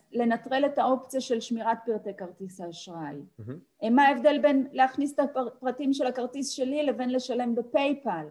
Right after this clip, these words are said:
Speaker 2: אוקיי.
Speaker 1: אוקיי? כל
Speaker 2: אה, ממש
Speaker 1: הדברים
Speaker 2: ברמה,
Speaker 1: האלה זה
Speaker 2: ברמת המיקרו הזאת של, אה, אה, תשלום
Speaker 1: ממש.
Speaker 2: מאובטח, דברים כאלה. אוקיי. מהמם.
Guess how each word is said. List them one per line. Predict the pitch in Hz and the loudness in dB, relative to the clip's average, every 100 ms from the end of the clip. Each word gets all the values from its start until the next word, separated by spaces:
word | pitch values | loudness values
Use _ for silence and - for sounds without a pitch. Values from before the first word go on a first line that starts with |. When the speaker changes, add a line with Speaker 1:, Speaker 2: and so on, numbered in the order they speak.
| - - | -16 -14
Speaker 2:
אוקיי. | 156 - 151 - | -10 -8 -8 -4
Speaker 1:
אוקיי? | 254 254 359 349 _ | -2 0 -2 -6 _
כל | - | 0
Speaker 2:
אה, | 392 135 | 4 4
ממש | 131 | 4
Speaker 1:
הדברים | - 160 160 | 4 4 6
Speaker 2:
ברמה, | 175 | 6
Speaker 1:
האלה | 170 - | 6 6
זה | - 127 - | 6 2 2
Speaker 2:
ברמת | 147 160 | 0 0
המיקרו | 151 165 165 156 | 0 -2 0 0
הזאת | 139 143 143 | 2 0 -2
של, | 147 131 | -2 0
אה, | 127 120 117 107 - - | 2 2 2 -2 -6 -6
אה, | 117 113 113 | -4 -4 -8
תשלום | - 110 240 | -12 0 4
Speaker 1:
ממש. | 254 | 6
Speaker 2:
מאובטח, | 262 415 277 | 6 4 4
דברים | 117 113 | 0 -4
כאלה. | 107 98 | -6 -4
אוקיי. | 135 123 135 | -4 -4 -6
מהמם. | - 110 | -8 -14